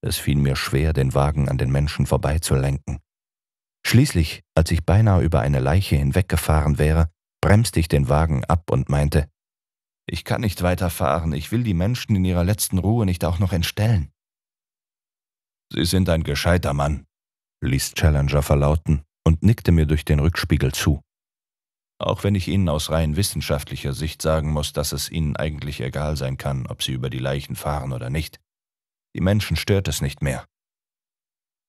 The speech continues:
„Aber was, wenn Ihre Theorie doch stimmt und es ein Leben nach dem Tode gibt?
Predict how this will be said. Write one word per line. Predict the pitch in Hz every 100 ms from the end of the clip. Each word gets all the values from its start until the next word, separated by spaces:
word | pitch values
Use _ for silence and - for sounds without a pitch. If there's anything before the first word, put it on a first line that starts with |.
| -
„Aber | - 80
was, | 117 -
wenn | 117
Ihre | 98 95
Theorie | 87 107 95 92 90
doch | 117 -
stimmt | - 78 69
und | 73 80
es | 82 -
ein | 85 82
Leben | 101 117
nach | 90 -
dem | 78 78
Tode | 107 113 80
gibt? | 98 139 -